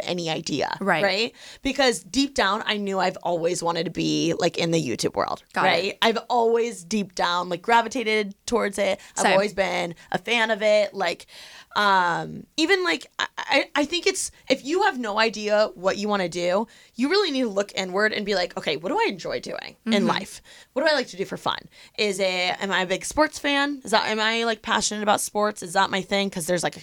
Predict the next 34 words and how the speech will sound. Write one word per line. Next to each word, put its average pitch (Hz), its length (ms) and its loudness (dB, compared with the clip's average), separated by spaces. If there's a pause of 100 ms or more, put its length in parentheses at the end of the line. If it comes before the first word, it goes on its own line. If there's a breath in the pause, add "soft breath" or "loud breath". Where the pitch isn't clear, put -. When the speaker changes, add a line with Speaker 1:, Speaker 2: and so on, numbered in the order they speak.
Speaker 1:
gazillion 175 520 0
jobs - 280 0
you 160 60 -2
could 156 120 -4
go 131 120 2
into 113 140 0
as 98 100 2
sports. - 340 -2 (540 loud breath)
Um, 196 720 0 (120)
am 220 480 -2
I 202 140 2
great 202 480 0
at - 180 -4
math? 190 420 -2
Am 202 140 -2
I 190 60 0
great 202 200 -2
at 240 100 -2
science? - 760 -2
And 185 800 0
do 196 200 -2
I 190 60 2
like 247 300 -2
those - 200 -2
things? - 400 -2
I, 254 60 2
I 269 40 6
Speaker 2:
Right. - 160 4
Speaker 1:
think 254 160 -4
you 262 100 -2
really 226 260 2
need 233 160 -2
to, 226 80 0
like, 190 300 0